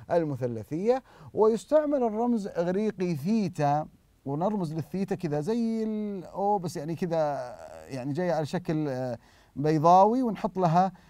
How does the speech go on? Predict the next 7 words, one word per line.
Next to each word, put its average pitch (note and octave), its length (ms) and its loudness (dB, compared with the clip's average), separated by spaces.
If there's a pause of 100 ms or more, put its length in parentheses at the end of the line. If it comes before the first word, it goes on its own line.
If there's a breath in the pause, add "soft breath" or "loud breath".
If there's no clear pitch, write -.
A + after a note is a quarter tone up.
(120 loud breath)
يعني D#3+ 340 0
قفلة D3+ 240 0
بهذه C#3 720 2
الشكل، F3 380 -4
هذه F3+ 280 2
تسمى E3 480 -2
ثيتا، C3+ 640 -2